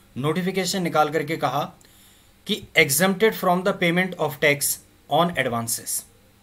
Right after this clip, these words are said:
तो जो प्रॉब्लम गुड्स के सप्लायर को आ रही थी कि भाई हमसे एडवांस बेसिस में क्यों जीएसटी ले रहे हो यार, तो गवर्नमेंट ने बोला चलो ठीक है,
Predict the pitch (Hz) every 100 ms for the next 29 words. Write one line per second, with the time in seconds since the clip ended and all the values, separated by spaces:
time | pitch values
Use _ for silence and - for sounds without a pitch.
0 | _ _ _ _ _ _ - 160 151 208
1 | 233 - - 175 180 190 208 240 - -
2 | _ _ _ _ _ _ _ - - 190
3 | - 240 233 196 180 180 180 208 156 165
4 | 147 196 175 - - _ _ _ - 165
5 | 202 214 208 233 147 139 175 208 214 220
6 | 220 226 214 226 220 202 196 - 190 151
7 | 147 131 165 - - _ _ _ - 147
8 | 165 170 185 170 170 175 156 139 131 170